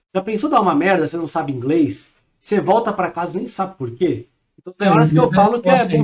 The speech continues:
Speaker 2: inglês,
Speaker 1: isso.
Speaker 2: inglês é suave. O inglês, o inglês do escocês é totalmente
Speaker 1: Nossa,
Speaker 2: diferente.
Speaker 1: inglês escocês, inglês de escocês e de irlandês é difícil, viu? Eu tava num
Speaker 2: É.
Speaker 1: bar, primeiro
Speaker 2: É
Speaker 1: dia que eu fui
Speaker 2: bastante.
Speaker 1: na Escócia, eu, eu achei um bar muito legal.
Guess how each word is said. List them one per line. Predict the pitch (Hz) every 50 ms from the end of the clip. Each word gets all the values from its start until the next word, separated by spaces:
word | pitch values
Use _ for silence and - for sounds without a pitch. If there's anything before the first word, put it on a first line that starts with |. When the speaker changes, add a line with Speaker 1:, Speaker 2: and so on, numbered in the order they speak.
| - 147
Speaker 2:
inglês, | 147 - 180 156
Speaker 1:
isso. | 151 147 151 160
Speaker 2:
inglês | 170 165 160 175 170
é | -
suave. | _ 196 180 156 143 131 120 117 113 _ _ _ -
O | 131
inglês, | 131 131 139 143 147 156 147
o | 143
inglês | 147 147 147 151 160 156
do | 170
escocês | 185 180 - 185 170 160 - - 160 160 180 180 190
é | 208
totalmente | 208 - 180 175 175 226 226 226 233 233 226 - - -
Speaker 1:
Nossa, | 151 - -
Speaker 2:
diferente. | 214 202 202 - 156
Speaker 1:
inglês | 160 180 190 185
escocês, | 196 190 - 208 175 - - 208 233 233 - 196 - - _ -
inglês | 180 202 202 185 226 269 285
de | -
escocês | - - - 240 214 - - 240 269 240
e | 233
de | 180 202
irlandês | 214 202 185 175 160 165 185 196 196
é | 202
difícil, | 196 196 - - - 139 - - 131
viu? | 151 170
Eu | 175
tava | 180 180 202 202
num | 190 175
Speaker 2:
É. | 151 127
Speaker 1:
bar, | 147 156 175 196 180 143 113 - - _ _ _ _ _ _ _ _ _ _ _ -
primeiro | 151 151 175 208 220
Speaker 2:
É | 202
Speaker 1:
dia | - 190 185
que | - 185
eu | 180
fui | 180 185 180
Speaker 2:
bastante. |
Speaker 1:
na | 175 165
Escócia, | 156 - - 175 185 185 185 214
eu, | 208 196 196 202
eu | 190
achei | 180 180 - 196
um | 185
bar | 160 165 170 175 170
muito | 180 190 185
legal. | 262 262 226 147 135 123 113 110 107 -